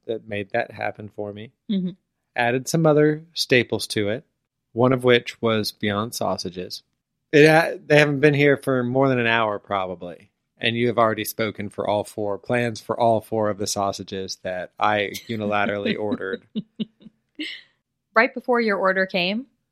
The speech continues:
Speaker 2: I unloaded the quarantine groceries because
Speaker 1: Uh-huh.
Speaker 2: what I've started doing is if something doesn't have to go in the fridge right away, I don't
Speaker 1: Mm-hmm.
Speaker 2: worry about wiping it down or sanitizing it. I just stick 'em in a corner, put away the next day.
Speaker 1: Okay.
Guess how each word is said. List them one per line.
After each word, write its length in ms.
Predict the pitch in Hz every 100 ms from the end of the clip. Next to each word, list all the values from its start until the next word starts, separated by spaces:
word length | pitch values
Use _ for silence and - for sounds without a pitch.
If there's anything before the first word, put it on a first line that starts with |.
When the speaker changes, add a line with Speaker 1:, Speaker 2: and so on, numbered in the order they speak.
| _ _ _
Speaker 2:
I 160 | 190 190
unloaded 800 | 196 185 175 170 175 175 170 - _
the 240 | 190 180 170
quarantine 520 | - 175 196 247 254
groceries 600 | 254 277 277 339 339 - -
because 280 | 131 180
Speaker 1:
Uh-huh. 60 | 190
Speaker 2:
what 80 | 180
I've 180 | 190 190
started 300 | 190 180 175
doing 260 | 190 202
is 140 | 185 170
if 120 | 165
something 300 | 180 170 180
doesn't 220 | 175 175
have 200 | 165 170 -
to 80 |
go 360 | 165 160 151 170
in 140 | 165
the 80 | 156
fridge 260 | - 175 175
right 160 | 180
away, 440 | 202 202 208 214 220 _ 131
I 140 | 175 175
don't 100 | 156
Speaker 1:
Mm-hmm. 60 |
Speaker 2:
worry 100 | 165
about 300 | 170 170 165
wiping 340 | 165 - 190 196
it 80 | 165
down 240 | 175 165
or 60 | 160
sanitizing 680 | - 160 170 170 170 190
it. 60 | 196
I 80 | 170
just 320 | - - -
stick 320 | - - 180
'em 160 | 208 202 - _
in 160 | 220
a 40 | 220
corner, 500 | 220 214 202 208 208 _ _ _ -
put 160 | 196
away 460 | 208 226 190 196 208
the 80 | 165
next 280 | 165 160 -
day. 280 | - 185 208 -
Speaker 1:
Okay. 360 | 123 123 113